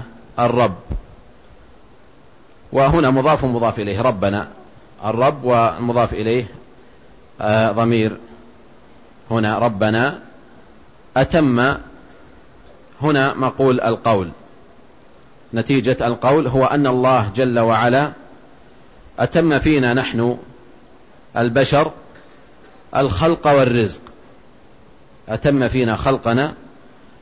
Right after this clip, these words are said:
ورزقنا. هناك خلق ورزق، والخلق يكون سابقاً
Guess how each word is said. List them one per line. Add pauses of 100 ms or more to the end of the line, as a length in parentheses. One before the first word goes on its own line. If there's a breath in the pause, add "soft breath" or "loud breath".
ورزقنا. (2750)
هناك (400)
خلق (840)
ورزق، (2250)
والخلق
يكون
سابقاً